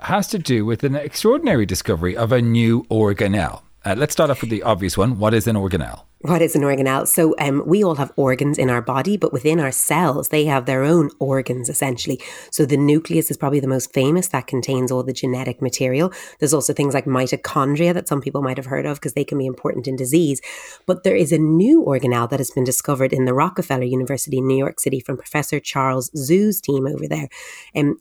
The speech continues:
Speaker 2: and we know that phosphate is an incredibly important mineral for our body. It essentially makes up the backbone of our D N A. We can't live without enough phosphate. And he looked at fruit flies. Um, and what he found was that there are f-, ways to inhibit the absorption of phosphate in fruit,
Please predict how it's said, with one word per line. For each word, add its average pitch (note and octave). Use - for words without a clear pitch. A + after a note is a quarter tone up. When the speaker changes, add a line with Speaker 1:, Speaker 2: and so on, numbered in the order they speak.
Speaker 2:
and E3
we F#3+
know B3+
that D#4
phosphate D3
is B2+
an C3
incredibly D3+
important C#3+
mineral D3
for C#3
our C#3
body. F3+
It C3+
essentially G3+
makes C#3+
up C3+
the -
backbone C3
of B2
our B2
D C3+
N B2+
A. B2+
We C3
can't -
live C3+
without C#3
enough D3
phosphate. F3+
And C#3+
he B3+
looked G#3
at C#3
fruit E4
flies. -
Um, D3+
and D#3
what A3+
he C4
found C3
was C#3+
that C#3+
there C#3+
are D3
f-, -
ways F3+
to E3
inhibit F#3+
the D#3
absorption C#3+
of C#3+
phosphate C#3
in C3
fruit, D#3+